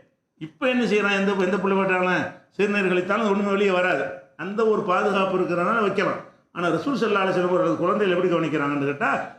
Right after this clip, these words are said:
சிறுநீர் கழிச்சாங்கன்னா அது வந்து கோ-, கோவப்பட மாட்டாங்க, "ஏன் இந்த மாதிரி நான், நான்," அப்படின்லாம் சொல்ல மாட்டாங்க. பேசாம தண்ணியை தெளிச்சுட்டு வேலையை பார்த்துட்டு போயிட்டே இருப்பாங்க. அப்ப இந்த குழந்தைகளுடைய விஷயத்தை குழந்தைய குழந்தையா பார்க்கணும் இல்லையா? குழந்தைய வந்து பெரிய ஆள் மாதிரி டீல் பண்ணக்கூடாதுல்ல.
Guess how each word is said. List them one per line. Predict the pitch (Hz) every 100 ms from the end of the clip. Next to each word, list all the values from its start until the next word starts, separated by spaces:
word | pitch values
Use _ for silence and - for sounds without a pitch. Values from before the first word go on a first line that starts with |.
| _
சிறுநீர் | - 220 247 233
கழிச்சாங்கன்னா | 190 185 175 165 175 277
அது | 262
வந்து | 214 208
கோ-, | 165 180 202
கோவப்பட | 202 190 180
மாட்டாங்க, | 180 170 165 165 175 170 - _ _ _
"ஏன் | 180 185 180
இந்த | 175
மாதிரி | 180 175 170
நான், | 175 170
நான்," | 175 160
அப்படின்லாம் | 170 220 214
சொல்ல | 196
மாட்டாங்க. | 202 185 170 143 131 -
பேசாம | 143 185 165
தண்ணியை | 156 170 165
தெளிச்சுட்டு | 160 147 170 196 202 - - -
வேலையை | 202
பார்த்துட்டு | 175 175 165
போயிட்டே | 156 165
இருப்பாங்க. | 180 139 135 135 - _ -
அப்ப | 190 196
இந்த | 175
குழந்தைகளுடைய | 170 196 247 269 254 214 208 208 196 190
விஷயத்தை | 180 170 180 180
குழந்தைய | - 180 196 202 214 220
குழந்தையா | 185 208 226 226 226
பார்க்கணும் | 214 214 208 202 196
இல்லையா? | 196 202 - - - _ _ _ _ _ -
குழந்தைய | 226 226 226
வந்து | 214 208
பெரிய | 170 208 214
ஆள் | 208
மாதிரி | 214 190
டீல் | 196
பண்ணக்கூடாதுல்ல. | 185 190 180 180 180